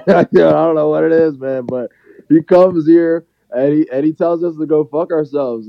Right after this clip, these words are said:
more often than not every time. Uh, so I, I, I hope that's not how it goes, but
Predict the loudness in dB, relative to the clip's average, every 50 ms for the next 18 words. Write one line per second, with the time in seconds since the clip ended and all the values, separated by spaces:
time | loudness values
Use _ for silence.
0 | -16 -14 -8 -4 -2 0 2 2 2 0 -2 -4 -4 -6 -6 -6 -6 -6 -6 -6
1 | -6 -6 -6 -8 -8 -8 -10 -10 -10 -8 -8 -8 -8 -8 -10 -12 _ _ _ _
2 | _ _ -10 -6 -6 -4 -4 -4 -4 -6 -8 -10 _ _ _ _ _ _ _ _
3 | _ -8 -6 -4 -2 -2 -4 -4 -6 -8 _ _ _ _ _ _ _ _ _ -14
4 | -12 -12 -10 -10 -10 -8 -6 0 2 4 4 4 2 2 0 0 0 -2 -6 -6
5 | -4 -4 -4 -2 -2 0 0 0 -2 -4 _ -2 2 4 4 4 4 2 -2 -4
6 | -6 -4 -4 -4 -6 -8